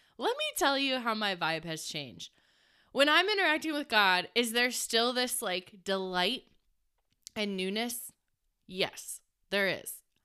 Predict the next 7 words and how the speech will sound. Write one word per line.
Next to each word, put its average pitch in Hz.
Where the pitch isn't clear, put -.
However, 262
it's 339
almost 605
like 392
the 247
more 311
that, 226